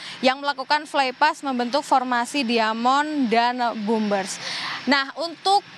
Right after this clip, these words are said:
eh, latihan gladi bersih ini nanti akan dilakukan sekitar pukul delapan,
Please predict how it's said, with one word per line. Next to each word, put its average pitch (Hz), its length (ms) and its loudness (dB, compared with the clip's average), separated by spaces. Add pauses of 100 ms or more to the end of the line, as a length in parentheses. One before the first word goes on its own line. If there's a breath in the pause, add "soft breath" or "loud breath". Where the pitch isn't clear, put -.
(140)
eh, 262 160 6
latihan 294 480 0
gladi 254 240 0
bersih 254 400 -2
ini 226 160 -2
nanti 254 240 0
akan 262 240 0
dilakukan 233 560 0
sekitar 233 320 0
pukul 233 240 0
delapan, 220 560 2